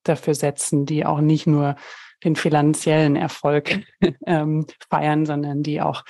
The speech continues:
ganz andere Dinge mit reinnehmen, wie Kriminalitätsstatistiken, Wohlbefinden, äh, Miteinander in der Gesellschaft. Also, da frage ich mich immer, wieso, wieso scheinen die es nicht zu schaffen,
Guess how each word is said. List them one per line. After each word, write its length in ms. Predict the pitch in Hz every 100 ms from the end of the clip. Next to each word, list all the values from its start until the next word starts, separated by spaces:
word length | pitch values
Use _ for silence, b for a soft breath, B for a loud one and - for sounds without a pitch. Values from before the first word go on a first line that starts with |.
| B B _ _ -
ganz 160 | 165 151
andere 760 | 156 156 151 147 143 156 165
Dinge 260 | 156 147 147
mit 240 | 147 143
reinnehmen, 360 | 143 147 143 143
wie 80 |
Kriminalitätsstatistiken, 1900 | 147 - 165 165 165 170 - 165 147 - - 156 - 156 - - 151 156 156 151 B -
Wohlbefinden, 1040 | 156 156 151 147 - - 143 139 143 135 135 B B B
äh, 120 | 185
Miteinander 600 | 165 170 165 156 143 139 151
in 100 | 143
der 120 | 147
Gesellschaft. 640 | 139 147 147 - 156 -
Also, 220 | 175 165 165 B B B _ _ -
da 280 | - 208 185
frage 260 | - 190 220
ich 60 |
mich 140 | 214 220
immer, 260 | 202 196
wieso, 600 | 202 196 208 214 214 214 - _ -
wieso 600 | 180 190 202 220 240 -
scheinen 480 | - 196 190 190 185
die 280 | 180 175
es 200 | 208 -
nicht 240 | 214 202 -
zu 120 | 202
schaffen, 580 | - 160 151 185 180